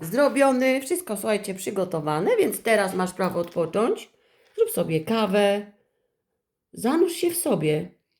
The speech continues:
Weź książkę, posłuchaj muzyki. Nie myśl o niczym, nie musisz myśleć o niczym. Jesteś tu i teraz.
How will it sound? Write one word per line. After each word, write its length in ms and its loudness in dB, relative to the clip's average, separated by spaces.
Weź 180 0
książkę, 720 -4
posłuchaj 480 0
muzyki. 920 0
Nie 300 4
myśl 140 2
o 120 2
niczym, 500 4
nie 120 2
musisz 320 2
myśleć 380 0
o 140 0
niczym. 580 0
Jesteś 440 -4
tu 140 -6
i 140 -6
teraz. 540 0